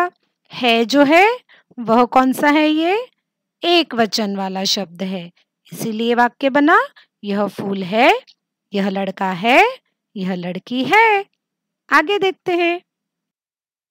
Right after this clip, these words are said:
हैं के कुछ उदाहरण। हैं, बिंदु लगा हुआ है, है के ऊपर, तो इसका उच्चारण होगा हैं। अब घड़ियां देखो, बहुत सारी है, इसलिए ये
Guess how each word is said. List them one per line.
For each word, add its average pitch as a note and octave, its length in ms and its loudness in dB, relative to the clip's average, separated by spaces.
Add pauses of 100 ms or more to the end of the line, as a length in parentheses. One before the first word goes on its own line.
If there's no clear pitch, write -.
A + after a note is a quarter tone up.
(420)
हैं D#4 640 2
के D#4 220 -4
कुछ C#4+ 260 -4
उदाहरण। A3+ 580 2 (300)
हैं, B3 640 2 (340)
बिंदु G#3+ 480 -2
लगा D4 300 4
हुआ B3+ 360 6
है, B3 300 4 (500)
है A#3 240 2
के C#4 180 0
ऊपर, A#3+ 540 4 (320)
तो G#3+ 80 -2
इसका G3 340 -2
उच्चारण A#3 540 -2
होगा C#4 280 2 (420)
हैं। B3+ 720 2 (500)
अब G#3+ 200 -6
घड़ियां A3+ 460 2
देखो, E4 280 2 (560)
बहुत F#3 480 -2
सारी F4 380 4
है, E4+ 300 4 (360)
इसलिए B3 760 0 (440)
ये B3+ 500 2